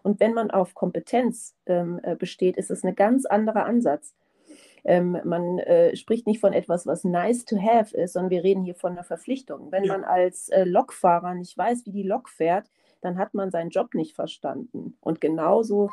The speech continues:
Speaker 1: äh, auf der Ebene, ähm, zu sagen, ähm, ich fühle mich meinen, äh, meinem Rollenauftrag, äh, Auftrag hier nicht verpflichtet, ist es letztendlich eine Übersetzung davon, dass man nicht kompetent ist,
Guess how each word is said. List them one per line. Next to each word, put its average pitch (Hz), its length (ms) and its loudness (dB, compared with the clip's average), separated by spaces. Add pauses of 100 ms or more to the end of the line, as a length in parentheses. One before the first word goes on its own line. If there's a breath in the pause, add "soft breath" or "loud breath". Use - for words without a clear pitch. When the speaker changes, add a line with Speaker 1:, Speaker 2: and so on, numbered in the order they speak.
(340 loud breath)
Speaker 1:
äh, 190 120 4
auf 175 220 -2
der 180 180 -2
Ebene, 185 580 -2
ähm, 170 280 -6
zu - 160 -10
sagen, 170 540 -4
ähm, 160 420 -6
ich - 180 -16
fühle 190 220 -2
mich 180 260 -6
meinen, 190 480 0 (320 soft breath)
äh, 175 280 2
meinem 170 300 -2
Rollenauftrag, 208 800 2
äh, - 40 -14
Auftrag 160 560 -4
hier 165 180 -2
nicht 165 180 -8
verpflichtet, 160 680 -2
ist 175 200 -6
es 175 140 -12
letztendlich 160 460 -4
eine 165 80 -6
Übersetzung 170 600 -2
davon, 175 380 -6
dass 175 160 -4
man 175 120 -6
nicht 165 140 -12
kompetent 156 560 -6
ist, 202 220 -8